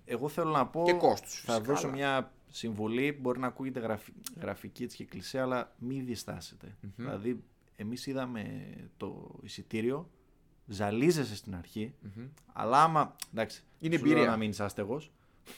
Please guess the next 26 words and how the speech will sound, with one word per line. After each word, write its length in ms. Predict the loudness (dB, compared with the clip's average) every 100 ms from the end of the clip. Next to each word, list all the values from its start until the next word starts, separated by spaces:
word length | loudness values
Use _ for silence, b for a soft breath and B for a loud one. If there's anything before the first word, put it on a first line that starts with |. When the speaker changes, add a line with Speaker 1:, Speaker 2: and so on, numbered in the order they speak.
| B -4
Speaker 1:
αλλά 320 | 2 8 10
άμα 160 | 10 10
μπορείς 300 | 8 8 8
να 180 | 6 8
δώσεις 640 | 8 8 4 -2 -4 -14 -12
το 100 | -6
αντίτιμο, 760 | -4 2 2 2 0 0 0 -4 -8
το 140 | -4 -2
δίνεις 580 | -2 -2 -2 -4 -8 -10
χωρίς 320 | -4 -2 -2
δεύτερη 280 | -4 -6 -10
σκέψη. 280 | -8 -8 -6
Speaker 2:
Είναι 100 | -2
εμπειρία. 440 | -2 -2 -6 -10
Speaker 1:
Ναι. 100 | -10 -10
Speaker 2:
Είναι 80 | -10
εμπειρία. 400 | -12 -12 -14 -18 -20 _ -16
Οκ. 140 | -12 -6 -4 0
Speaker 1:
Ακόμα 400 | 2 4 4 4
και 160 | 2
ο 100 | 4
όμιλος 400 | 4 2 0 -2
να 180 | -2 -2
είναι, 280 | -2 -2 -2
ακόμα 360 | -4 -2 -2
και 100 | -2